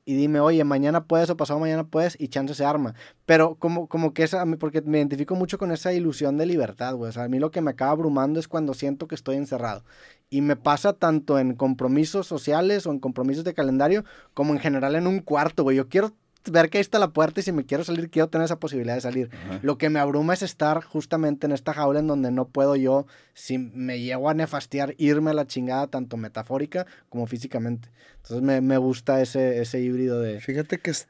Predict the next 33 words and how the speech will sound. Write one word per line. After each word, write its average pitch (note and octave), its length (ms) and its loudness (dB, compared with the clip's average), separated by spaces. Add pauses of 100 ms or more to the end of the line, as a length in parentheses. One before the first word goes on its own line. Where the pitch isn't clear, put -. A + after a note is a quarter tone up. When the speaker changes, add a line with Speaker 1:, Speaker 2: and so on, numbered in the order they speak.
Speaker 2:
que B2 200 -2 (260)
Speaker 1:
de C3 180 -2
agendar D3+ 440 6
Speaker 2:
nu-, D#3+ 60 6
nu-, F3 60 4
Speaker 1:
cosas F3 240 4
Speaker 2:
nu-, D#3+ 100 2
Speaker 1:
tres E3 200 6
días D#3+ 220 2
antes, C#3 340 0
Speaker 2:
nunca C#3+ 200 2
Speaker 1:
cuando F3+ 160 10
Speaker 2:
lo - 0 -
había E3 160 12
Speaker 1:
mucho. - 160 0
Speaker 2:
puesto E3+ 200 6
en F3 80 0
palabras. C3 840 2 (460)
Eso A2+ 240 -6
que D#3+ 80 -2
dijiste B2 420 -2
que A#2 120 -4
dijo A2 340 -4
el, G2+ 460 -6 (100)
Speaker 1:
Sí. - 80 -8
Speaker 2:
el F#2+ 400 -8
escritor. F2+ 580 -10 (840)
Nunca A#2 260 -2
lo C#3 80 6
había C3+ 100 4
puesto C3 300 -4
en C#3 60 -2
palabras, B2+ 600 0